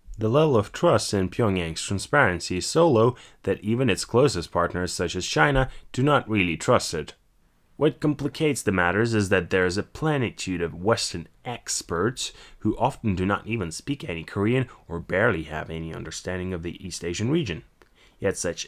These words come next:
experts also shout the loudest, creating massive confusion and producing low-quality publications. In the less academic sphere of media,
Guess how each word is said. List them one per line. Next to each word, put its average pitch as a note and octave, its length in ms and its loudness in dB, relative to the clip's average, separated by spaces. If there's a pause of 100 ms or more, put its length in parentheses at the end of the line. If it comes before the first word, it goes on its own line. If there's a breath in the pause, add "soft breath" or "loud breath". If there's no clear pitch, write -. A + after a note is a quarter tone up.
experts - 680 0 (240 loud breath)
also F#2+ 340 -2
shout A#2+ 480 0
the F2 60 -8
loudest, E2+ 480 -2
creating F2+ 500 -2
massive G#2 460 -2 (180)
confusion G2+ 680 -4
and D#2+ 240 -10
producing F#2 680 -4
low-quality G#2+ 640 2
publications. - 1040 -4 (960 soft breath)
In A2+ 60 2
the A#2 80 6
less D#3+ 260 6
academic G2 580 0
sphere F#2 380 -2
of F2+ 80 -4
media, G#2 400 2